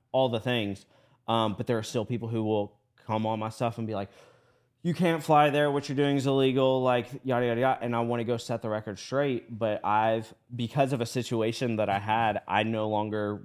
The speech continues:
will respond to any of those com-, I normally don't respond to any comments anymore. Um, but I had an F A A investigation because someone,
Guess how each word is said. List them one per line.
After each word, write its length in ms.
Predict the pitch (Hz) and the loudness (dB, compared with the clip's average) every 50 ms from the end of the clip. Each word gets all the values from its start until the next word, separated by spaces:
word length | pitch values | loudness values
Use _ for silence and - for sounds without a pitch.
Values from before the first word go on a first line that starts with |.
| 57 - | -14 -14
will 280 | 113 101 101 101 104 101 | -8 -4 -2 0 0 0
respond 440 | 98 98 - - 110 104 107 107 101 | -2 -4 -4 -4 -4 -4 -4 -6 -6
to 100 | - 107 - | -8 -8 -6
any 180 | - 104 107 107 | -6 -4 -4 -2
of 60 | 104 | -2
those 140 | 101 104 98 | -2 -4 -4
com-, 160 | - 87 107 | -4 -2 0
I 60 | 127 | 2
normally 300 | 127 127 131 139 151 135 110 | 2 4 4 2 2 2 2
don't 120 | 113 104 | 0 -2
respond 300 | 80 - - 117 104 98 | -2 -4 -6 -6 -6 -4
to 60 | 87 | -4
any 160 | 95 113 117 110 | -2 -2 -4 -4
comments 380 | - 101 95 98 92 92 92 | -4 -4 -4 -4 -6 -6 -6
anymore. 600 | 101 95 98 95 95 98 113 113 104 95 - - - | -6 -6 -4 -4 -2 -2 -2 -2 -2 -4 -4 -6 -4
Um, 320 | 104 104 104 104 101 98 | -2 -2 0 -2 -2 -2
but 120 | 87 101 95 | -2 0 0
I 60 | 101 | 0
had 420 | 101 117 110 101 101 101 101 98 - - _ _ _ _ _ _ _ - | 0 2 2 2 2 2 0 -2 -6 -14 _ _ _ _ _ _ _ -4
an 100 | 110 110 | -2 0
F 200 | 107 107 110 - | 0 0 0 2
A 40 | 110 | 2
A 280 | 107 104 107 107 110 110 | 2 4 4 2 0 0
investigation 840 | 104 98 98 98 - - 113 95 98 101 113 - - 110 101 101 | -2 -4 -4 -4 -6 -6 -6 -4 -4 -4 -4 -4 -4 -4 -4 -4
because 580 | 92 104 98 87 - 107 98 98 95 90 - - - _ _ | -4 -4 -6 -4 -2 -2 0 0 0 -2 -6 -12 -20 _ _
someone, 600 | - - - 107 104 101 101 98 98 101 104 | -10 -6 -4 -2 -2 0 0 -2 -2 -4 -6